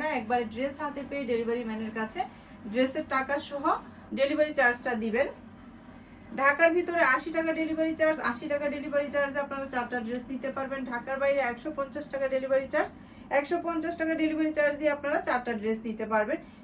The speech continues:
এখান থেকে স্ক্রিনশট নিয়ে নেবেন। ড্রেসের প্রাইস থাকছে মাত্র তেরোশো টাকা। আর আপনাদের জন্য আজকে কিন্তু ডাবল ধামাকা অফার থাকছে। আজকের দেখানো ড্রেসগুলো যদি দুইটা নেন তাহলে একশো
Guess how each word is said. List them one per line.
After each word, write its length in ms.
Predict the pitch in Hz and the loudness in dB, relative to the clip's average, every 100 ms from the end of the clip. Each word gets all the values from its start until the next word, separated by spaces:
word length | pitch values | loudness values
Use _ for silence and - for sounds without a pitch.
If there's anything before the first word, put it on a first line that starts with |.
| 285 | -2
এখান 160 | 311 320 330 | 0 0 0
থেকে 140 | 330 311 | -2 -4
স্ক্রিনশট 440 | 302 294 311 294 277 | -6 -6 -2 -2 -2
নিয়ে 120 | 285 294 | -4 -2
নেবেন। 180 | 311 285 | -2 -2
ড্রেসের 320 | 247 254 311 - | -2 -2 -4 -2
প্রাইস 220 | 220 233 - | -2 -2 -2
থাকছে 260 | 277 262 339 285 | -6 -4 -6 -2
মাত্র 220 | 247 - 277 262 | -2 -2 -6 -2
তেরোশো 320 | 247 240 285 254 | -2 -2 -6 -6
টাকা। 180 | 240 359 - - - - | -4 -6 -6 -18 -10 0
আর 60 | 220 - | 2 2
আপনাদের 340 | - 311 311 320 | 0 0 0 -2
জন্য 160 | 311 311 285 233 | -2 0 2 2
আজকে 220 | - 269 262 | -2 -12 -8
কিন্তু 200 | 269 277 220 | -6 -4 0
ডাবল 260 | 240 233 285 240 | 2 2 0 0
ধামাকা 300 | 254 254 269 247 | -2 -2 0 0
অফার 200 | 262 226 226 | 0 -4 -4
থাকছে। 260 | 226 - 392 - - - 240 | -6 -4 -6 -6 -16 -8 -4
আজকের 320 | 285 - 330 311 277 | -4 -2 -2 2 2
দেখানো 280 | 269 302 294 233 | 2 -2 -2 0
ড্রেসগুলো 380 | 247 233 233 262 | -2 -2 -4 -4
যদি 160 | 233 240 214 | -4 -4 -4
দুইটা 220 | 247 262 285 | -4 0 0
নেন 120 | 302 392 | 0 -2
তাহলে 240 | 277 247 247 233 | -4 -4 -2 -4
একশো 180 | 247 | -4